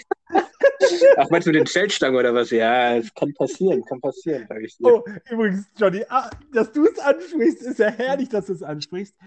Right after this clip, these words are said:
Speaker 1: Ich
Speaker 2: Ja.
Speaker 1: hab, ich hab Zusatzinformationen bekommen.
Speaker 2: Oh, bitte. Ja, von, stimmt, ich, ich hab, ich, ich hab, ich hab gehört, dass du dich mit, ja, ja, mhm.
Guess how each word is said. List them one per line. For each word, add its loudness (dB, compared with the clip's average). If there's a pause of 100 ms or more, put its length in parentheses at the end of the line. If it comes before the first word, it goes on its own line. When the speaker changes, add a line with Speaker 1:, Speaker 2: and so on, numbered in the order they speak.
(240)
Speaker 1:
Ich 4
Speaker 2:
Ja. 6
Speaker 1:
hab, 0
ich -6
hab -2
Zusatzinformationen 2
bekommen. -4 (300)
Speaker 2:
Oh, 4 (120)
bitte. 0 (120)
Ja, 4
von, -2
stimmt, 0
ich, 0
ich 0
hab, 0
ich, 2
ich 0
hab, 2
ich 0
hab -2
gehört, 0
dass -2
du -6
dich -6
mit, -6
ja, 0
ja, 0
mhm. -2